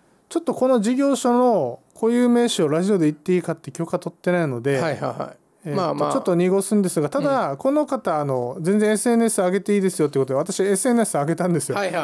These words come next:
Speaker 2: はい。
Speaker 1: なので、えっと、奥間亮のインスタとかFacebookとか、
Speaker 2: うん。
Speaker 1: あの、もしリスナーさん気になったら見ていただけたら、えっと、何投稿か前に遡れば、その事業所の名前が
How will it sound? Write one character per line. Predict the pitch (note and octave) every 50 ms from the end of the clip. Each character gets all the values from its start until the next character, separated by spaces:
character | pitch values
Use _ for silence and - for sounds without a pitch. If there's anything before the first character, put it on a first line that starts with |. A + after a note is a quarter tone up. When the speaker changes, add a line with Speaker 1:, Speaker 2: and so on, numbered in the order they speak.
| G#3 G3+
Speaker 2:
は | G3
い。 |
Speaker 1:
な | A3 G#3
の | F#3 G3
で、 | G#3+ D#3 C3+ - - - - - _ _ _
え | F3
っ | E3
と、 | - - D3+ D3
奥 | - A#3 C4+ A3+ F#3 - A#3
間 | G#3+ A3 G#3+
亮 | G#3 G#3+ G#3+ G#3
の | F#3 D3+ B2 A#2+ - - - _ _ _ _ _ _ -
イ | F#3 F#3+
ン | F#3+
ス | F3+ -
タ | - F3+
と | F#3 F#3 E3
か | D3 C3+ A#2+ A#2+
Facebook | C3 D#3 D#3 D#3 - E3 D#3 D#3+ - - -
と | - C3+
か、 | - - C#3+ - _ _ _
Speaker 2:
う | G3+ F3+
ん。 | F3 D#3+ E3
Speaker 1:
あ | D#3
の、 | D3 C#3 C3 B2 C3+ - F3
も | D#3+ D#3
し | - D#3 C#3+
リ | C#3+ C#3+
ス | C3+ D#3
ナ | D3+ D3
ー | C#3
さ | - C#3+
ん | C3+
気 | C#3+ E3+
に | D#3+
な | D#3 D3 C3+
っ | C#3
た | - C#3 C3
ら | C3 C3+
見 | D3 D#3 D3+
て | - D#3+
い | D#3+
た | E3 D#3
だ | D3 C#3+
け | C#3 D3 C#3+
た | - C3
ら、 | B2 A#2+ A#2+ B2+ - _ _ _ _ _ _
え | F3 D3
っ | C#3+
と、 | C#3+ - D3+ C#3+ C#3 C#3 C3+ C3+ C3 C3 C3+ D#3 G#3 A3
何 | B3 F3 E3+ F3+ F#3+ F#3+ F#3+ F#3+ F3+
投 | F#3 - - G3 F#3 F#3 F3+
稿 | - F#3 F3 E3+
か | F3 F3
前 | D#3 D#3 D#3+ D#3+ D#3 D3+
に | C#3 B2+ A#2+
遡 | - - D3 - D3 D3 D3 C#3 C3+ C#3
れ | C3+ B2
ば、 | A#2+ A#2 B2+ D3
そ | - - F3
の | D#3 D#3 D3+ D3 - - _ _ _ _ _ _
事 | - D#3 E3 E3
業 | E3 D#3+ D#3
所 | D3 - D#3+ D3+ D3 C#3+ - -
の | G3+ D#3+ C#3+ C#3
名 | C#3 D3 D3+
前 | D3+ D3 C#3+ C#3
が | C3+ C3 C3 -